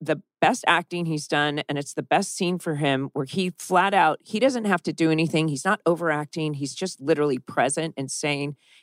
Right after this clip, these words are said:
"Yeah, I don't wanna see you anymore." Because think about this. So, like, what is really going on? You know, we kept thinking, like, "Okay, she feels guilty about what happened to him. She feels like it's his fault."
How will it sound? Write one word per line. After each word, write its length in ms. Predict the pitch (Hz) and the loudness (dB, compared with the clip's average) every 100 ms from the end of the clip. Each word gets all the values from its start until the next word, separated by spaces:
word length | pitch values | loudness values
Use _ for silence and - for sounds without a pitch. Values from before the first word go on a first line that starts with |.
| - | -2
"Yeah, 320 | 151 151 120 - _ - | 2 2 2 -10 _ -4
I 120 | 143 135 - | -4 -4 0
don't 200 | 143 - | 0 0
wanna 180 | 139 139 | -6 -6
see 200 | - 135 | -6 -6
you 120 | 123 | -6
anymore." 500 | 120 123 123 - 131 _ - - _ - | -8 -10 -12 -12 -16 _ -20 -20 _ -4
Because 800 | 180 - - 202 135 165 - - _ _ - | -2 4 4 6 4 0 -4 -16 _ _ 2
think 180 | 254 269 | 2 4
about 240 | 240 208 | 2 2
this. 140 | 131 147 | 0 0
So, 200 | 185 147 180 | 0 2 2
like, 160 | 165 | 2
what 240 | 175 214 370 | 2 4 4
is 160 | 349 | 2
really 280 | 208 202 185 | 4 6 4
going 340 | 170 175 165 160 | 4 2 4 4
on? 200 | 147 139 | 2 2
You 100 | 151 | 2
know, 100 | 151 | 2
we 140 | 165 | 2
kept 240 | 208 196 - | 2 -2 0
thinking, 320 | 196 185 165 | -2 0 -2
like, 180 | 156 185 | 0 0
"Okay, 240 | 208 196 | 2 2
she 160 | - 190 | 0 0
feels 320 | 208 202 214 | 2 4 4
guilty 400 | 165 151 - 156 | 2 2 2 0
about 380 | 135 139 135 - _ _ - _ | 4 4 2 0 _ _ -20 _
what 140 | 160 214 | 0 2
happened 420 | 247 180 202 185 | 4 2 2 -4
to 160 | - 180 | 0 4
him. 200 | 170 175 | 4 4
She 120 | 160 | 0
feels 200 | 156 165 | -4 -2
like 120 | 208 226 | -2 -4
it's 100 | - | -4
his 160 | 151 | -6
fault." 420 | - 170 160 151 | 0 4 4 2